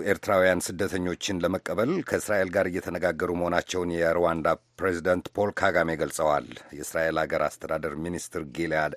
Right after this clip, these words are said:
ኤርዳንም ይህንኑ ዜና አረጋግጠዋል። እስራኤል ውስጥ ለስደተኞች መብቶች የሚከራከሩ አቶ ዳዊ-፣ ዳዊት ደሞዝ የሚባሉ ስደተኛ «መሰረታዊ የሆኑ መብቶቻችን የሚከበሩልን ከሆነ ወደ ሩዋንዳ ብንሄድ አንጠላም» ብለዋል።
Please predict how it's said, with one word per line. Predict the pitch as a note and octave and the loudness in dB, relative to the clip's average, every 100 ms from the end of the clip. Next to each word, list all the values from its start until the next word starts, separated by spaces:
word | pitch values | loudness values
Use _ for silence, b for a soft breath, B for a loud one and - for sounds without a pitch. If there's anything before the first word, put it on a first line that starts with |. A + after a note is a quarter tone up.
| - | -2
ኤርዳንም | F#2 D2 D2+ F2 | -2 0 -2 -4
ይህንኑ | E2 D2 D#2 D2+ C#2+ | -6 -8 -8 -10 -6
ዜና | D#2 D2 | -4 -4
አረጋግጠዋል። | C#2+ D2 D2 - E2 B1+ B1 B B B B | -4 -6 -6 -2 0 0 -2 B B B B
እስራኤል | - F2+ F2 | 0 4 4
ውስጥ | G2 - | 2 -6
ለስደተኞች | E2+ - D#2+ D#2+ E2 D#2 - | -6 -6 -6 -6 -6 -8 -8
መብቶች | E2 - _ - F2+ - | -10 -10 _ -10 -8 -6
የሚከራከሩ | D#2 E2 F#2 - E2+ D2 - E2+ A#2 | -6 -4 -6 -4 -2 -2 -4 -4 -2
አቶ | D2+ - C2+ | -4 -6 -2
ዳዊ-፣ | D#2+ E2 D#2+ - - - | 0 0 -6 -12 -18 -6
ዳዊት | D#2 E2+ F#2 - | 2 2 0 -6
ደሞዝ | C#2+ F#2 D#2+ C#2 | -4 -2 -2 -6
የሚባሉ | D2 D2 C2 C#2+ C#2 | -8 -8 -6 -6 -6
ስደተኛ | - D#2+ A2+ G#2 A#2+ | -10 -10 -6 -4 -4
«መሰረታዊ | G2 - G2 F#2+ G2 | -6 -4 -4 -2 -4
የሆኑ | F2 F#2 A#2 - B B | -4 -4 -4 -6 B B
መብቶቻችን | G#2+ G2 G#2 - F2 E2 - D#2 | -6 -4 -6 -6 -8 -8 -10 -10
የሚከበሩልን | D#2 - C#2+ C#2 D2 D2 D2 | -10 -10 -12 -10 -10 -10 -10
ከሆነ | E2 E2 G2+ D#2+ | -8 -6 -6 -6
ወደ | D2+ D#2+ F#2+ | -6 -6 -6
ሩዋንዳ | F2+ F2 D#2+ D#2+ | -4 -4 -6 -6
ብንሄድ | E2+ D#2 F2 - | -8 -12 -14 -12
አንጠላም» | D2 D2 C2+ C2+ B1+ C2 | -10 -10 -12 -12 -10 -12
ብለዋል። | C2 C#2+ C2 - | -8 -6 -6 -8